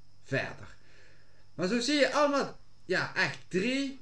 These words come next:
Er zijn er twee met twee. En die heeft er ook de volle drie. Dus dat is goed. Ehm,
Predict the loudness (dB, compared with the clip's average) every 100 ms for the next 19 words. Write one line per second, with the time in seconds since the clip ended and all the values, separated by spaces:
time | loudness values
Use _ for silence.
0 | -14 -14 -14 -14 -14 -12 -8 -2 0 0
1 | -2 0 2 2 0 -4 -2 0 0 -2
2 | -2 0 -2 -4 -4 -4 -2 -4 0 0
3 | 0 -2 -4 -4 -6 -10 -14 -14 -12 -8
4 | -4 0 0 0 -6 -10 -14 -12 2 4
5 | 4 0 -12 -12 -12 -12 -12 -12 -12 -10
6 | -10 -10 6 10 12 12